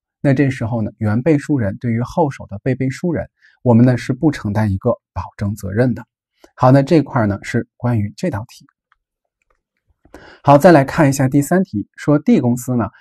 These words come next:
以 E 公司违约拒绝向红十字会去承担票据责任的一个主张是否成立？好，那在这里边最主要的一个原因呢，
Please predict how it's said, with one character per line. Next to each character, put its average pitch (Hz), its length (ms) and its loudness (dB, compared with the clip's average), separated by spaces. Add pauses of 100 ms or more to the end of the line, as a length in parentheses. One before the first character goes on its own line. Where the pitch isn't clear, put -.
(140)
以 120 160 4 (100)
E 240 160 8
公 123 180 -4
司 127 200 -6
违 107 180 -4
约 127 260 -2 (220)
拒 247 220 6
绝 120 160 -2
向 117 200 -2
红 127 280 -2
十 147 180 -2
字 180 180 -2
会 247 320 -2
去 - 160 -6
承 107 200 -6
担 110 160 -4
票 120 200 -4
据 117 140 -6
责 107 180 -8
任 120 200 0
的 110 100 -4
一 104 80 -6
个 117 160 -6
主 107 180 -10
张 113 220 -4 (240)
是 - 160 -2
否 120 140 -4
成 104 260 -4
立？ 131 180 -2 (300)
好， 143 140 2
那 165 100 6
在 170 160 2
这 190 160 0
里 120 100 2
边 113 160 -4
最 123 160 -4
主 107 160 -8
要 110 160 -8
的 104 120 -10
一 107 100 -8
个 120 140 -6
原 120 240 -6
因 151 120 2
呢， 143 120 -4